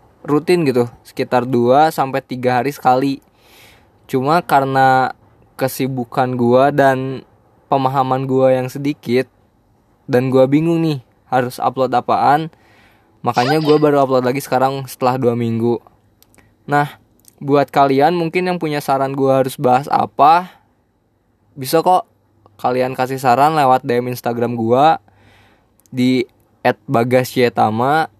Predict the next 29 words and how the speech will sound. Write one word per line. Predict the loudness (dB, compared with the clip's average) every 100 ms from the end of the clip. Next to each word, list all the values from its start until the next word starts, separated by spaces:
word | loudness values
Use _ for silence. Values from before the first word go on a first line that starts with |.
| _ _ _ _
Kalian | -4 -2 -2
bisa | -2
langsung | -2 0 0
aja | 2 4 4 2 -4
kirim | -4 -4 -2
D | -2
M | -2
ke | -6
gua, | -2 0 0
dan | 0 -2 -6 -12 _ _
kalau | -4 -4
misalkan | -4 -6 -2 -2 -2 -6 -6
konten | -2 -2 -2 -4 -2
yang | -2 -4
kalian | -2 -2 -2
kasih | -4 -2 -4
itu | -4 -4
menarik, | -2 0 0 0 -4 _ _ _
bakal | -4 0 2
gua | 2
bahas | 2 0
kok | 0 -4
di | -4
sini, | -6 -6
di | -6
podcast | -8 -8 -8
ini. | -8 -10 _ _ _ _ _ _ _ _ _ _ -4
Nah, | -2 -2
sekarang, | -4 0 2 2 0